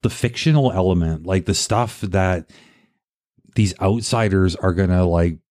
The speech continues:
drop into the middle of the situation just to see how volatile they can make it. Now you got two people where their idea of the truth is based on completely fabricated lies.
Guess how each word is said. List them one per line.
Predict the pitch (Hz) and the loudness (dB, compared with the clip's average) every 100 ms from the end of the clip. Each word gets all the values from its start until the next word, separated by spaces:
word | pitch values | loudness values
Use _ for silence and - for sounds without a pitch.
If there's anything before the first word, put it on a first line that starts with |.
| _ _ _ _ - | _ _ _ _ -6
drop | 104 92 101 - - | -2 0 0 -4 0
into | 110 107 104 | 2 2 2
the | 98 | 0
middle | 92 92 | 2 2
of | 95 | 2
the | 87 | 0
situation | - 95 98 87 98 - 98 87 | -2 -4 -2 2 0 2 0 0
just | 82 127 123 104 | 0 0 0 0
to | 110 | -4
see | - 117 110 | -4 -2 0
how | 92 104 95 | 0 0 0
volatile | 82 82 101 98 - 95 87 | 0 -2 -2 -2 -2 -2 -2
they | 87 85 | -2 -2
can | 87 82 | -4 -2
make | 85 120 - | 0 0 -2
it. | 76 - _ _ _ _ _ _ _ _ | -10 -10 _ _ _ _ _ _ _ _
Now | - 92 104 | -2 2 4
you | 113 | 4
got | 107 95 | 2 0
two | - 110 | -2 -2
people | 95 101 110 104 90 90 | 0 0 0 0 0 0
where | 87 87 85 78 _ _ _ _ _ _ _ | 0 0 -2 -4 _ _ _ _ _ _ _
their | 82 90 107 107 95 | -18 -2 0 2 2
idea | 95 92 104 120 | 0 2 2 2
of | 104 85 | 2 -2
the | 85 | -4
truth | - - 123 117 87 - | -8 -2 2 2 0 0
is | 98 82 | -2 0
based | 80 95 104 - - | 2 2 2 -2 -8
on | 90 87 85 80 - | -4 0 -2 -4 -6
completely | - 95 - - - 135 139 98 92 | -2 -2 -4 -10 0 2 2 -2 -6
fabricated | 80 - 104 117 110 95 104 95 92 82 | -6 -6 -2 0 0 2 0 2 0 -2
lies. | 82 120 151 87 85 87 - | -2 0 2 0 -2 -4 -10